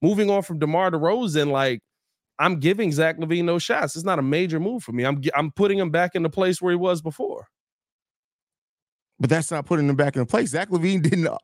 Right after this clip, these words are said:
Speaker 2: didn't average almost thirty shots per game without DeMar DeRozan. He just didn't. So you're, it's not like you're just, DeMar took all these shots away from Zach LaVine. We talked about this before. When, even when DeMar first came here, they're averaging about the same amount of shots. Zach isn't gonna all of a sudden go to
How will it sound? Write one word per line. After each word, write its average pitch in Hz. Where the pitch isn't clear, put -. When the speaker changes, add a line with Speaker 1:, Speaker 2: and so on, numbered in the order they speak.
Speaker 2:
didn't 156
average 143
almost 147
thirty 151
shots 139
per 120
game 139
without 120
DeMar 113
DeRozan. 131
He -
just 160
didn't. 165
So 165
you're, 170
it's 170
not 190
like 175
you're 156
just, 143
DeMar 165
took -
all 156
these 156
shots 165
away 147
from 127
Zach 135
LaVine. 180
We 185
talked 220
about 208
this 208
before. 202
When, 190
even 240
when 226
DeMar 220
first 214
came 269
here, 156
they're 139
averaging 214
about 196
the 165
same 196
amount 185
of 160
shots. -
Zach 185
isn't 196
gonna 180
all 170
of 170
a 170
sudden 170
go 165
to 147